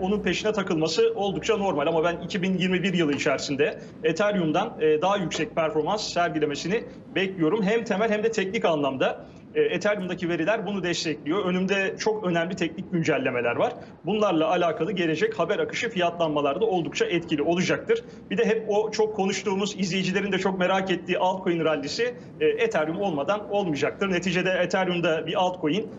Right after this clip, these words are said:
ve bu tarz altcoin rallilerinin işaret fişek işi durumunda bugüne kadar hep oldu. Bundan sonra da olması devam edecektir.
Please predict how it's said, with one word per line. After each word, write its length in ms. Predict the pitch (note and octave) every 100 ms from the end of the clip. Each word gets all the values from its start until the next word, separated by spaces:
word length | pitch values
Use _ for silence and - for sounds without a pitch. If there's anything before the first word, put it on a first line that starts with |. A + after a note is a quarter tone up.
| -
ve 140 | D#3+ F#3+
bu 60 |
tarz 260 | F#3 F3 -
altcoin 460 | F#3 F#3+ - D#3 D#3
rallilerinin 640 | F#3 E3+ D3 C#3+ F#3 A3+ - - F3+
işaret 380 | - F#3+ G3+ -
fişek 260 | - D3+
işi 220 | - C#3
durumunda 400 | D3 D3+ C#3+ G#3+
bugüne 200 | F3 E3+
kadar 240 | D#3 D3+ E3
hep 140 | F#3+
oldu. 220 | D3+ A3
Bundan 240 | F#3+ F#3 E3+
sonra 300 | - B2+ D3+
da 200 | A3 - - -
olması 400 | G#3 D3 - F#3
devam 280 | E3+ E3+ D3
edecektir. 540 | C#3 C#3+ - A3+